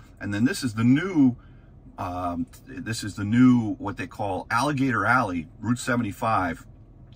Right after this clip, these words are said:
And, uh, and so where we are right now is, you can see Marco Island is, is over here.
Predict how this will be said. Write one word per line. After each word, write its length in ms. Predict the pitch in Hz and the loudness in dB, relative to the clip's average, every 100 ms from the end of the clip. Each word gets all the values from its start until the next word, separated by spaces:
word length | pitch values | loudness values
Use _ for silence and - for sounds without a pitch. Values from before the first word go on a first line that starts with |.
| - - | -20 -10
And, 480 | 101 92 92 92 87 | -4 -2 0 -2 -2
uh, 300 | 92 90 90 - - - - - | 0 0 -2 -6 -20 -20 -20 -8
and 140 | 110 | -4
so 160 | - 123 | 0 0
where 300 | 127 175 180 | 2 0 -4
we 260 | 208 220 | -6 -4
are 480 | 143 101 85 90 113 - - - - | -2 -2 -2 -4 -8 -16 -20 -20 -14
right 360 | 101 123 147 - | -4 -2 -2 -2
now 480 | 117 90 80 82 - - - - - | -2 -2 -6 -10 -12 -20 -20 -20 -8
is, 720 | 92 90 90 87 87 - - - - | -6 -4 -6 -6 -6 -10 -14 -18 -12
you 100 | 110 | -10
can 160 | - - | -6 -8
see 220 | - 135 | 0 2
Marco 560 | 127 226 135 - 143 127 | 4 2 0 -2 -6 -4
Island 760 | 123 131 127 104 85 82 85 - - - - - - - | 0 2 2 2 -2 -4 -6 -12 -20 -20 -20 -20 -16 -8
is, 560 | 92 90 87 82 - - | -6 -6 -6 -8 -12 -10
is 200 | 95 90 | -10 -8
over 240 | 101 90 | -8 -8
here. 580 | 85 - 139 110 78 87 | -10 -4 0 0 -2 -10